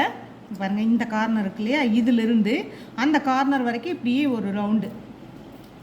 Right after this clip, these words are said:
இப்படி கொடுத்தீங்கன்னா இது வட்டமா வந்துரும். ஓகேவா?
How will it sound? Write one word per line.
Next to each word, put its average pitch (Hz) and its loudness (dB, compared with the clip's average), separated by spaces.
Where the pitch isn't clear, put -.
இப்படி - -6
கொடுத்தீங்கன்னா 240 4
இது 285 2
வட்டமா 262 2
வந்துரும். 196 -2
ஓகேவா? 233 -2